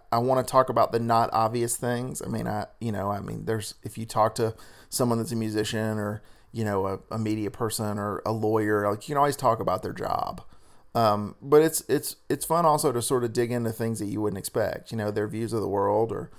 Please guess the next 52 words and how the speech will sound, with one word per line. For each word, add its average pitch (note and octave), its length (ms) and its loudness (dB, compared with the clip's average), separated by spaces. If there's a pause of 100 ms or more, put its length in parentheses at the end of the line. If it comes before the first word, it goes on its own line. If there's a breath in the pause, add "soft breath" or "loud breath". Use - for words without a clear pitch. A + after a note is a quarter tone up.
(400 soft breath)
you A#2+ 120 -6
know, G2+ 280 -2
movies A#2+ 420 0
they C3 140 6
like B2 440 6
or, A2 300 0 (380 loud breath)
um, G#2 460 0 (100)
y-, B2 180 -8
you B2+ 160 -4
know, G#2 320 0 (300)
things C3+ 260 2
they C3+ 80 4
like A#2+ 220 4
to B2 100 -4
do B2+ 140 0
for A#2 120 -2
fun A#2+ 400 0
or A2 100 0
hobbies. A#2 540 0
I A2+ 40 -4
mean, A2+ 120 -4
there's C3+ 200 0
just, - 280 -4
there's, C#3 200 2
there's C#3 180 -2
an E3 80 4
infinite E3+ 300 4
number A#2+ 260 4
of G#2 100 4
things A2 300 0
that - 120 -6
you A2+ 140 -4
can G#2+ 180 -8
get G#2 120 -2
into, G#2 300 -4
but G2+ 120 2
I G2+ 60 4
think C3+ 220 -2
it - 80 -6
takes B2+ 200 -4
some G2+ 120 -10
time G2 260 -2
to F#2 120 -8
explore - 420 -6
those - 180 -8
things. - 260 -12
So F2+ 240 -2 (680 soft breath)
that's C#3+ 300 4
why C3 400 8 (800)
I A#2 100 4
want A#2+ 400 2
to, G#2+ 420 -2